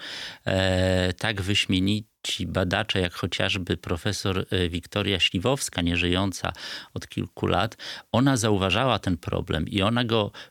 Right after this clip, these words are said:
e, sygnalizowała innym jako problem do zbadania. E, i ona pisała, i to chciałbym podkreślić, proszę państwa, że liczba, e, tej, tych drobnoszlacheckich mieszkańców Zaścianków, którzy zostali,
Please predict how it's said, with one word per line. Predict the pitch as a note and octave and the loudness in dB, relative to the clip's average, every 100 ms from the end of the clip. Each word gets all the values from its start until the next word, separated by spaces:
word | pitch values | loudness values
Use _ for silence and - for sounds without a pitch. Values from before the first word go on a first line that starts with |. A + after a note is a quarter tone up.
| - | -2
e, | F#2+ F2+ F2 - | 0 0 -2 -2
sygnalizowała | - A#2+ G#2 A2+ G#2 F2+ F#2+ A2+ C#3 A#2 | 0 2 2 2 2 2 2 2 2 2
innym | - A#2 G#2 F#2 G2 | 0 2 2 4 2
jako | G2 F#2+ F#2+ | 0 0 -2
problem | - A2 G#2+ G#2+ G2+ | 2 2 4 4 4
do | G2 | 2
zbadania. | F2 F#2+ F#2+ G2+ F2 - - - - - - F2+ | 2 0 2 2 0 -2 -10 -16 -12 -12 -6 0
E, | F2+ F2 - | 2 0 0
i | G2 - | -4 2
ona | B2 C#3 C3+ | 4 4 2
pisała, | - G#2+ G#2+ F2+ F#2+ - | -2 -2 0 2 2 0
i | G#2+ F2+ - - - - - | -4 -6 -8 -14 -10 -8 -4
to | A#2 | -2
chciałbym | - A#2+ B2+ | 0 2 2
podkreślić, | B2+ - B2 C#3+ - - - | 0 -2 -2 0 -2 -4 -8
proszę | - - | -6 -6
państwa, | - F2+ F2 - G2 | -4 -6 -6 -4 -2
że | F2+ E2+ | 2 2
liczba, | F2 A2+ E3 A2 F2+ E2+ E2+ - - - - | 2 0 -2 -2 0 0 -4 -10 -20 -16 -4
e, | F#2 F2 F2 - _ - | 0 2 0 -2 _ -6
tej, | - G2 - - - | 0 0 -2 -12 -4
tych | G2+ | -2
drobnoszlacheckich | F#2 A#2+ B2+ C3 A2 B2 A2 C3 C3+ - - G#2 | 2 4 4 4 4 4 2 0 0 -2 -2 0
mieszkańców | G2 A#2 A#2 - G2+ | 0 0 0 0 -2
Zaścianków, | - G2+ - F#2 E2+ - - | 0 0 0 -2 -4 -8 -12
którzy | - F2+ E2+ | -6 -2 -2
zostali, | F2+ - G#2 G#2+ F#2+ | -2 -2 -2 0 -2